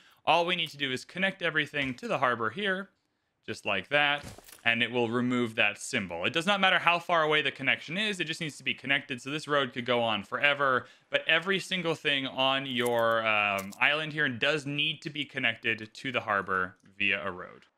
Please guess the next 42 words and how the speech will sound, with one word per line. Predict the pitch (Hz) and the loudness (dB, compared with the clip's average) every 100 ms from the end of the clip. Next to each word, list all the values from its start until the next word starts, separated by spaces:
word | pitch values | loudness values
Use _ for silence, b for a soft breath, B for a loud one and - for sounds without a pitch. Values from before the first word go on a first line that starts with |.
| _ | _
The | 151 | -2
next | 180 240 - | 0 0 -2
thing | 269 | -2
you | 240 | 0
should | 233 | 0
know | 240 | 0
about | 233 240 | 2 2
your | 226 | 2
island | 240 247 233 | 2 0 -2
is | 208 | -2
that | 214 - | -2 -4
each | 240 247 | -6 -2
island | 226 233 196 | 0 0 2
has | 185 208 208 | 2 2 0
a | 208 | -4
storage | - - 180 202 208 - | -4 -2 0 0 -2 0
capacity | 190 - 196 254 - 131 95 | -2 2 2 2 -4 -2 2
that | 120 123 | 2 0
is, | 120 | -2
starts | - 180 180 | 0 -2 -2
at | 139 | -10
seventy-five | - 165 156 151 131 143 131 127 123 123 - | 0 0 0 -2 -2 0 2 4 2 -2 -6
tons | - 127 123 117 | 0 0 0 -8
per | - 101 | -8 -4
item. | 180 214 202 196 185 B B - | 0 0 0 -2 -6 B B 2
Um, | 120 123 | 2 2
you | 127 | -2
can | 123 | -2
see | 165 | -2
at | 156 | -4
the | 131 | 0
bottom | 131 127 | 2 2
here, | 131 | 0
if | 123 | 2
I | 120 | 0
click | - 233 226 | 0 -8 -6
on | 156 139 127 | 0 0 2
my | 110 | -2
harbor | 104 208 180 175 | 0 0 2 2
at | 147 - | 0 -2
the | 101 | -2
bottom, | 147 151 156 147 147 | 2 2 2 0 -4